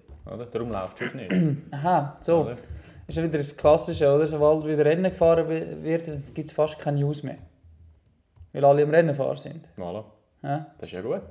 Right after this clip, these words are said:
Speaker 1: Soll
Speaker 2: Ja.
Speaker 1: so sein.
Speaker 2: Ja. Dann kommen wir eigentlich gerade zu unserem neuen Segment wieder.
Speaker 1: Oh, Achtung.
Speaker 2: Hä? <laughs> Deine, ähm, Radsportmanager-Karriere mit dem,
Speaker 1: Ja.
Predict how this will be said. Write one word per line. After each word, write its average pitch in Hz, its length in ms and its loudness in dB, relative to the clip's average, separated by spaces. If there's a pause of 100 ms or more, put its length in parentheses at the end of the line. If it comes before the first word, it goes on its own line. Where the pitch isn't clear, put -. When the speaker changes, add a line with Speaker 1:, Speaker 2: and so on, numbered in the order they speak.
(280)
Speaker 1:
Soll 113 220 -6
Speaker 2:
Ja. 113 60 -2
Speaker 1:
so 113 120 -4
sein. 156 260 -10 (160)
Speaker 2:
Ja. 165 300 -4 (320)
Dann 170 120 0
kommen 226 160 10
wir 196 100 12
eigentlich 185 160 10
gerade 196 160 6
zu 190 80 4
unserem 170 240 2
neuen 160 220 4
Segment 156 480 -2
wieder. 226 300 -2
Speaker 1:
Oh, 107 220 -2
Achtung. 95 320 -8 (120)
Speaker 2:
Hä? 170 200 0 (640)
<laughs> 156 80 -8 (1080)
Deine, 165 280 0
ähm, 143 460 4 (540)
Radsportmanager-Karriere 151 1500 -2 (640)
mit 147 280 -6
dem, 143 200 0
Speaker 1:
Ja. 143 300 10